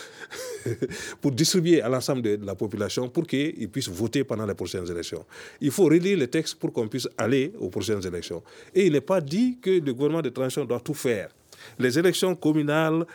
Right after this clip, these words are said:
et les élections des sectes, des, des régions, on peut les laisser. Et on peut se focaliser sur la rédaction des textes pour être dans les délais pour organiser l'élection présidentielle en février deux mille vingt-quatre. Cela est possible, parce que l'ai G est déjà en place. Il suffit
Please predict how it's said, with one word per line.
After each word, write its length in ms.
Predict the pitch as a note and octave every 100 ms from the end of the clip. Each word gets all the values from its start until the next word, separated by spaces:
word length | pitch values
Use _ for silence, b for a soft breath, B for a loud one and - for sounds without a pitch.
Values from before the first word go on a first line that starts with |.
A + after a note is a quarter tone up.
| B
et 360 | B2 B2 B2 A2+
les 200 | A2+ A2+
élections 300 | C#3+ - D#3
des 80 | B2+
sectes, 300 | - C#3+ B2
des, 260 | A#2+ A2+
des 180 | A2 A2+
régions, 480 | A#2+ C3 C#3+ C#3+ D3 _ -
on 160 | C#3+
peut 160 | C#3+ A#3
les 120 | C#3+
laisser. 400 | B2+ - A#2 E2 _ B B B
Et 160 | C#3+ C#3
on 140 | D3
peut 340 | B2+ G#3+ G#3 D#3+
se 180 | - A#2+
focaliser 480 | D3 C#3+ C#3 D#3
sur 140 | D3 A#2+
la 120 | G#2+
rédaction 320 | B2 C3 C3+
des 100 | G2+
textes 280 | F#2+ C#3 -
pour 140 | - C#3+
être 120 | A#2+
dans 140 | A2
les 120 | G#2
délais 380 | F2+ A2+ C3 F3+
pour 140 | - B2
organiser 560 | A#2+ A2 A#2 A2+ C3+ C#3 B B
l'élection 400 | G2 A#2+ A2+ B2
présidentielle 520 | A2 G2+ G#2 G2+ A2 G2
en 100 | F#2
février 280 | G2+ F#2+
deux 100 | F#2
mille 120 | F2+ D#2+
vingt-quatre. 460 | F2 E2 D#2 - -
Cela 260 | D3 C3+
est 60 | G#2+
possible, 320 | G2+ - F2 _ B B B
parce 120 | A2
que 60 | A#2
l'ai 240 | F#2+ C#3
G 100 | B2
est 40 | F#2+
déjà 260 | G2+ A2 B2
en 60 |
place. 380 | F2+ A2+ C3 - B B B
Il 140 | G#2+
suffit 520 | F#2+ C3+ A2+ C#3 F3+